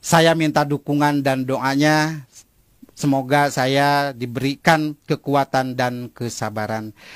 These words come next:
Dan saya minta doanya juga dari semua pihak untuk Pak Pendeta yang mengurus saya dan keluarganya. Semoga beliau ini diberkati. Jadi saya menghimbau,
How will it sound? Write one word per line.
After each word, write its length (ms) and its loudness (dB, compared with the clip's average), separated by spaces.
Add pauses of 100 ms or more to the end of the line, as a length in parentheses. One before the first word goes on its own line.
(200)
Dan 420 2 (220)
saya 460 0
minta 320 -2
doanya 320 -2
juga 240 -4
dari 240 -4
semua 240 -6
pihak 560 -2 (840)
untuk 420 0 (480)
Pak 240 -4
Pendeta 400 0
yang 240 -2
mengurus 400 -6
saya 240 -4
dan 160 -6
keluarganya. 880 -2 (420)
Semoga 720 2
beliau 460 -2
ini 160 -2
diberkati. 960 -2 (400)
Jadi 480 2
saya 240 2
menghimbau, 640 -2